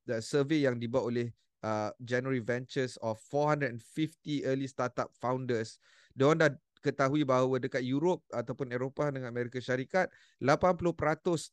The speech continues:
tak mencukupi wang untuk sampai ke hujung tahun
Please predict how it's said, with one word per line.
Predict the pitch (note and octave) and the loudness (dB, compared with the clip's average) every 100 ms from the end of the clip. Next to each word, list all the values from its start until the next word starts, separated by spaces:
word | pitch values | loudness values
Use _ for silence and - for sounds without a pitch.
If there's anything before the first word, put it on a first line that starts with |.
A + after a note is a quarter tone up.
| - | 0
tak | D3 - | 0 0
mencukupi | C#3 C#3 - C#3+ D3 C#3 D3+ | -8 -6 -6 -4 -4 -6 -2
wang | C3+ A#2+ A#2+ C#3+ C3 A#2 G#2+ C3+ | -4 -2 2 4 2 -2 -10 -8
untuk | C3+ B2+ D3+ C3+ - - | -8 -2 0 0 -4 -14
sampai | - C3 C3+ C3 B2+ | -4 -2 0 -2 -2
ke | C3+ | -4
hujung | B2+ B2+ C3+ B2 | -4 -4 -4 -4
tahun | B2+ | -4